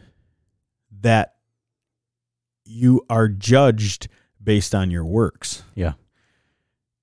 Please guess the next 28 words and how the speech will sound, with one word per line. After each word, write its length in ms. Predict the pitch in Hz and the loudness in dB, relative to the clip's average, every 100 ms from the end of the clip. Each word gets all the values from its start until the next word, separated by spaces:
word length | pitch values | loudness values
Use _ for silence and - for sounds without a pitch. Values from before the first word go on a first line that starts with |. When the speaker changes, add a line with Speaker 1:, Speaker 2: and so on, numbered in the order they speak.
| _ _ | _ _
Speaker 1:
And 140 | 123 117 | 2 4
if 80 | 110 | 4
we 80 | 113 | 2
find 460 | - 139 135 120 | 2 2 4 2
that 180 | 113 101 | 2 2
we're 160 | 120 110 | 2 0
Speaker 2:
On 60 | 92 | 2
our 60 | |
Speaker 1:
created 220 | - - 113 | 4 4 4
Speaker 2:
own 260 | 98 98 | 2 0
merits, 300 | 85 80 80 | -2 -4 -2
Speaker 1:
Yeah, 280 | 135 180 101 | 2 2 0
Speaker 2:
yeah. 40 | 92 156 110 | 2 2 2
Speaker 1:
yeah. 60 | 101 | 2
And 100 | 123 | 2
if 80 | 143 | 2
we 60 | |
find 220 | 127 160 | 0 0
that 60 | 143 | 2
we're 120 | 131 | 2
created 320 | - 135 147 131 | 4 4 6 4
in 60 | |
the 140 | 120 123 | 4 4
image 160 | 113 | 2
of 80 | 95 | 0
God 440 | 117 165 127 110 - _ _ _ | 2 4 2 0 -4 _ _ _
and 380 | 139 117 113 104 - _ _ _ _ | 2 4 4 2 -2 _ _ _ _
we're 540 | 147 127 117 107 101 | -4 2 4 4 0